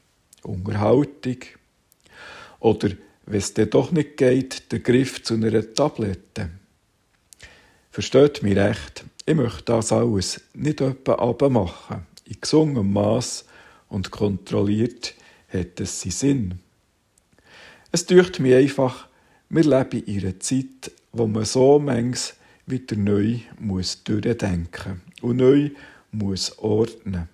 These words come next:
Und zwar so, dass die alte Dimension vom Heil, von der gemeinsamen Suche nach Sinn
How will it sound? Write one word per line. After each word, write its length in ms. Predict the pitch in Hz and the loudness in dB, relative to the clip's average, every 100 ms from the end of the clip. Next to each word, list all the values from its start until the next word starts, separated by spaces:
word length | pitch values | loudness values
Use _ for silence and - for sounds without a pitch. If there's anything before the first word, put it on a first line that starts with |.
| _ _ _ _ _ _ | _ _ _ _ _ _
Und 180 | 143 139 | -10 -6
zwar 380 | - 151 160 117 | 2 6 6 4
so, 460 | - 135 143 143 143 - _ _ - | 2 4 6 4 0 -20 _ _ -12
dass 300 | 113 - - | -10 -10 -8
die 180 | 110 | -8
alte 560 | - 131 143 170 - 175 | -2 2 2 2 -2 -8
Dimension 960 | 175 156 147 143 147 - 127 123 123 131 | -4 -4 -4 -4 -6 -2 2 2 0 -4
vom 300 | - 139 139 | -8 -8 -6
Heil, 560 | 120 113 113 123 151 143 - _ | -2 0 0 -2 -4 -10 -16 _
von 260 | - 95 | -10 -8
der 160 | - 104 - - _ _ _ | -6 -8 -10 -20 _ _ _
gemeinsamen 840 | - 131 135 147 135 117 110 98 | -2 2 2 2 0 0 0 -4
Suche 600 | 95 135 143 151 151 151 | -2 2 4 4 2 -4
nach 280 | 113 95 - | -4 -6 -10
Sinn 500 | - 120 131 143 165 | -2 0 2 0 -4